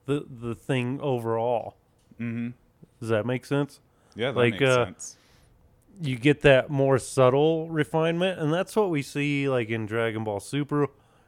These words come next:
Speaker 1: It's like Goku and Vegeta training with Whis and learning how to control energy. They're not trying to, like,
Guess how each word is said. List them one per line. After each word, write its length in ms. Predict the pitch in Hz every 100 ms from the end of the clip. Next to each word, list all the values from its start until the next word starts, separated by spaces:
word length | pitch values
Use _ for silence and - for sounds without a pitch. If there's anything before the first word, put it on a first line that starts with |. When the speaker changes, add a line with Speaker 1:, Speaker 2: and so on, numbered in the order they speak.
| -
Speaker 1:
It's 160 | 120 104
like 200 | 113 104
Goku 400 | 123 117 127 120
and 100 | 113
Vegeta 420 | 107 110 117 113
training 440 | - 123 117 110 107
with 200 | 104 110
Whis 380 | 117 131 127 -
and 260 | 135 117
learning 340 | 113 120 120 117
how 200 | 117 117
to 100 | 113
control 580 | - 104 - 113 107 123
energy. 520 | 113 117 107 101 104
They're 180 | 104 113
not 300 | 131 120 - _ - - - _ _ _ _ _ _ _ _ _
trying 500 | - 135 131 127 127
to, 200 | 117 123
like, 300 | 110 104 98